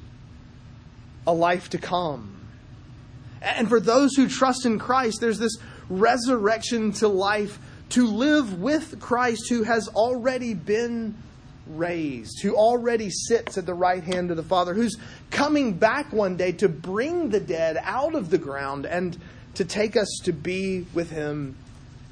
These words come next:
for eternity. We aren't living for this life alone.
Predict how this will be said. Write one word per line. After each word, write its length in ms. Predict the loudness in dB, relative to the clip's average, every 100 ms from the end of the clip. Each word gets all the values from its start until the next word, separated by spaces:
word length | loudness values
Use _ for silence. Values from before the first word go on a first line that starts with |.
| -20 -20 -20 -20 -20 -20 -20 -8
for 100 | -6
eternity. 500 | -4 -6 -6 -6 -6
We 320 | -2 2 2
aren't 500 | 2 2 2 -2 -8 -2
living 680 | 4 4 4 0 -2 -6 -10 -18 -4
for 160 | 0
this 300 | 2 2 0
life 380 | -2 0 0 -4
alone. 720 | -6 -4 -2 -4 -6 -10 -14